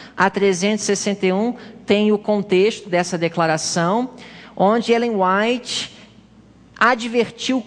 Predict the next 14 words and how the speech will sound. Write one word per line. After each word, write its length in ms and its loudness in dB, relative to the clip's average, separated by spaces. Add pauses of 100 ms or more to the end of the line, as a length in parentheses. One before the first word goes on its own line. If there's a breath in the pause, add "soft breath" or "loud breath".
contra 680 2
o 100 0
poder 680 0
monárquico 1040 -2
que 120 -10
estava 680 0 (320 loud breath)
tomando 540 2
conta 1000 0
e 600 -2 (640)
dominando 800 2 (600)
a 380 2 (240)
administração 1120 0
da 140 2
igreja. 580 0